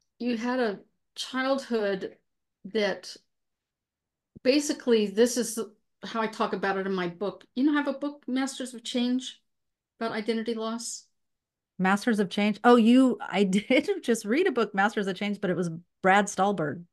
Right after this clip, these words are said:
Speaker 1: Oh my God, you got the wrong one. No, I just read it.
Speaker 2: <laughs>
Speaker 1: I, I just read his too. I found it at the bookstore. I was like, "Wait, wait, wait, what?"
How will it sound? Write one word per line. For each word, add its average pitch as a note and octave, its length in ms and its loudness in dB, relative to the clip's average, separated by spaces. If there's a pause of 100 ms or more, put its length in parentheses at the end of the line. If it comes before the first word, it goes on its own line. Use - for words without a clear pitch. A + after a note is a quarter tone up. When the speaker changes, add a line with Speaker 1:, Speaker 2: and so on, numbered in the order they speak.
(140)
Speaker 1:
Oh F4+ 120 4
my D4+ 160 4
God, G3+ 280 0 (120)
you D#4+ 100 4
got G4+ 120 4
the F#4 100 4
wrong C#4 240 2
one. F3 140 -4 (140)
No, A#3+ 240 2 (140)
I F4+ 160 4
just A4+ 220 4
read E4 200 6
it. E4+ 120 -4
Speaker 2:
<laughs> - 40 -4
Speaker 1:
I, F4 160 -2 (320)
I F4+ 140 4
just G#4+ 220 6
read F4 160 8
his D4 260 4
too. E4 380 6 (240)
I C4 140 2
found C#4 400 4
it A#3+ 240 6 (140)
at B3+ 140 2
the B3 60 2
bookstore. C4+ 500 2
I G#3+ 60 4
was A3 120 2
like, A#3+ 120 0
"Wait, A#4 520 4
wait, G4+ 280 0
wait, F4+ 280 0
what?" D#5 520 0